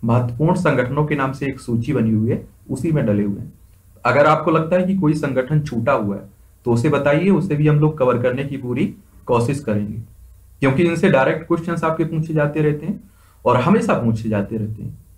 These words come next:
आपने देखा होगा कई बार index के बारे में पूछ लेता है, रिपोर्ट के बारे में पूछ लेता है, समझ रहे हैं आप लोग?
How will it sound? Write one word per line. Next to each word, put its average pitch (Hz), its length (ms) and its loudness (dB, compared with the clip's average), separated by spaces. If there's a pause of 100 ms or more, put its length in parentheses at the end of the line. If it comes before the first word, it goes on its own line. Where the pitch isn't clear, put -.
आपने 147 260 2
देखा 160 200 2
होगा 160 220 4
कई 139 240 0
बार 139 200 2
index 131 440 0
के 139 120 -4
बारे 127 200 2
में 120 120 -6
पूछ 117 200 -6
लेता 117 220 -4
है, 110 60 0
रिपोर्ट 135 340 0
के 131 80 -2
बारे 117 200 0
में 120 140 -2
पूछ 117 220 -10
लेता 117 220 -6
है, - 160 -12 (1000)
समझ 233 180 2
रहे 127 120 2
हैं 113 60 2
आप 104 120 -2
लोग? 113 200 -4